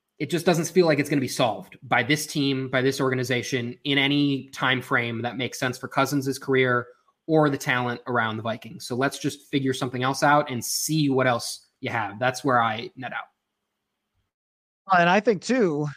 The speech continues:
Speaker 2: and this is why I still feel, regardless of what any of the N F L insiders say, that this is still, this train is still headed toward first round pick or another quarterback becoming a free agent or available and so forth. And, and they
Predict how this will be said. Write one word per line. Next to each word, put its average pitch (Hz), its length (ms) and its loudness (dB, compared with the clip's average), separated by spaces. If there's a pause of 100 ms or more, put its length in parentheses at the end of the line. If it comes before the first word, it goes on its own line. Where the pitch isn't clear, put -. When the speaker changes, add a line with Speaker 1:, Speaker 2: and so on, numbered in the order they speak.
(140)
Speaker 2:
and 165 140 6
this 180 140 2
is 170 100 -2
why 160 180 6
I 151 60 2
still 190 300 4
feel, 160 280 4
regardless 151 600 2
of 135 100 -2
what 139 200 4
any 147 200 2
of 143 100 0
the 135 180 0
N 135 100 0
F 127 100 -4
L 135 140 4
insiders 131 680 0 (100)
say, 170 480 4
that 143 340 0
this 147 200 0
is 143 140 0
still, 139 460 4 (140)
this 156 160 4
train 156 320 2
is 131 100 -4
still 147 220 4
headed 139 260 2
toward 135 240 2
first 147 280 2
round 135 200 2
pick 143 180 2
or 226 260 6
another 185 260 4
quarterback 165 560 4 (420)
becoming 165 460 4
a 143 40 0
free 147 240 2
agent 143 400 4
or 131 120 0
available 135 680 4
and 131 160 -8
so 147 200 4
forth. 139 340 4
And, 131 220 0
and 135 120 -2
they 135 140 6